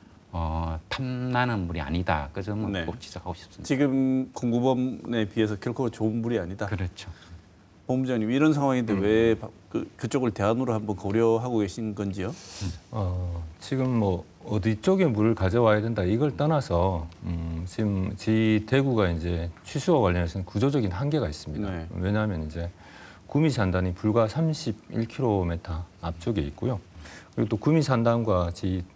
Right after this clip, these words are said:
Speaker 3: 대구 사이에 이 구간에는 그 큰 지류가 없습니다.
Speaker 2: 네.
Speaker 3: 그래서 그 수질 사고가 그 대규모 산단에서 발생할 경우에 구십일 년도 페놀 사고 같은 게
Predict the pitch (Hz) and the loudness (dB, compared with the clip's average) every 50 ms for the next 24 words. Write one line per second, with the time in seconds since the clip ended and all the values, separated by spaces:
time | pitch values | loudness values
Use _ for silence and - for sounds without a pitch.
0 | - - - - 127 123 123 110 - 123 113 110 98 82 80 87 90 98 85 - | -20 -6 0 2 2 2 2 0 2 2 2 4 4 4 2 2 0 0 -4 -8
1 | - - - - - - - 110 117 117 - 107 113 127 127 117 92 85 92 101 | -14 -20 -20 -20 -20 -4 -2 -2 -2 0 2 2 4 4 4 4 2 2 2 0
2 | 92 87 87 - - - - - - - - - - - - 85 82 80 80 82 | 0 -2 -4 -8 -14 -20 -20 -20 -20 -20 -20 -20 -20 -12 -8 -6 -4 -4 -4 -6
3 | - - - - 165 147 - - - 123 160 175 135 90 73 - - - 87 78 | -8 -6 -2 0 0 0 0 0 2 4 4 4 4 2 0 -2 -4 -4 -4 -4
4 | 76 78 78 80 110 101 90 87 101 92 - 110 90 92 104 98 - - - - | -4 -6 -6 -4 -2 -2 0 0 0 0 0 -2 -2 -2 -2 -4 -6 -12 -18 -20
5 | - - - - - - - 113 101 - - 190 175 202 196 190 - 170 147 127 | -20 -20 -20 -20 -20 -8 -6 -6 -6 -2 -2 0 2 2 2 2 4 2 2 2
6 | 123 98 90 90 90 90 85 82 80 80 78 76 - - - - - - - 87 | 2 2 4 4 4 4 2 0 -2 -4 -6 -8 -12 -16 -20 -20 -16 -8 -4 -4
7 | 87 85 82 82 82 82 82 82 80 82 - - 101 104 104 123 135 120 107 90 | -2 -2 -2 -4 -4 -4 -6 -6 -8 -10 -4 0 2 2 2 2 2 0 0 0
8 | 113 110 113 131 123 113 95 - - - - 95 95 - - 123 120 113 107 - | -2 0 2 2 2 2 -2 -4 -6 -2 0 0 0 2 2 2 2 2 2 0
9 | 85 80 82 90 90 85 87 - - 120 - - 139 131 127 131 131 127 123 117 | -2 -2 -2 -2 -2 -4 -6 -6 -6 -6 -4 -2 -2 0 0 0 0 0 0 -2
10 | 107 - - 143 135 135 135 127 117 - 117 104 101 87 87 85 - - 92 82 | -4 -4 -4 -2 0 2 2 0 0 -2 -2 -4 -2 -2 -4 -6 -4 -2 -2 -2
11 | 80 85 90 | 0 -2 -4